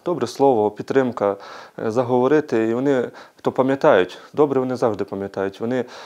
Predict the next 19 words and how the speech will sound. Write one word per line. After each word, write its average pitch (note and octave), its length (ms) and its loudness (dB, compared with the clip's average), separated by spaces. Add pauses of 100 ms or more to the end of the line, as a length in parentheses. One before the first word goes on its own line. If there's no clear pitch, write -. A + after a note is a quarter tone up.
(160)
там, A2+ 180 -2
е, A#2+ 460 -4
був A#2+ 580 -4
декілька A2+ 440 -6
раз A2+ 260 -2
такий A#2+ 220 -4
випадок, B2 640 0
людина B2+ 280 -2
прийшла A#2+ 400 2
в G#2+ 60 2
храм, G#2+ 360 0 (480)
е, A2 760 -4 (280)
щось - 220 -6
заговорила C3 420 4
з - 80 -10
підопічним, G#2+ 580 -6 (520)
е, B2 60 -8
а A2 240 -2
потім C#3+ 600 -4